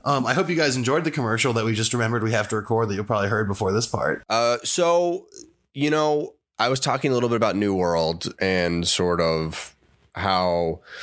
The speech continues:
Speaker 2: after a certain point in, like, the late twenties, and once you hit around level thirty, a lot of people, including me, have been saying that, like,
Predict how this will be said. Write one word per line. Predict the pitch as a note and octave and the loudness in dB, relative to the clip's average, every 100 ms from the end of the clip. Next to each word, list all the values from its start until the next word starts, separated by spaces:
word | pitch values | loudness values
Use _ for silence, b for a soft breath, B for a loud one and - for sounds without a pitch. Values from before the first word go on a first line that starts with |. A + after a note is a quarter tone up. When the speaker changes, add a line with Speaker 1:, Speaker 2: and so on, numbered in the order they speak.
| B B B _ - | B B B _ -2
Speaker 2:
after | A2 A2 - A#2+ | -2 -2 -2 0
a | A2+ | 0
certain | - B2+ B2 B2 A2 | 0 2 2 0 -2
point | - G#2+ G#2+ G#2+ | -2 0 2 2
in, | G#2+ G#2+ | 0 0
like, | G#2 | 0
the | G#2+ | 0
late | G2+ G2+ G2 | 2 0 0
twenties, | - A#2 B2 A#2+ A#2+ A#2 | 0 0 2 2 0 -2
and | - G#2+ | 0 0
once | G#2 | 0
you | A2+ | 0
hit | G2+ | 0
around | G2+ F#2+ | 2 0
level | F#2 F#2 | 0 -2
thirty, | - B2+ C3+ C3 A#2+ | 0 0 2 2 0
a | A#2 G#2 | 0 0
lot | G#2 B2 | 2 2
of | C#3+ | 0
people, | B2+ G#2+ G#2 | -2 -2 -2
including | G2+ A2 G2+ | 0 0 0
me, | G2 G2 | 2 2
have | G2 | 0
been | F#2 F#2+ | 0 0
saying | - F#2+ F#2 | 2 2 0
that, | F2 D2 | 0 0
like, | F2 F2 | 0 0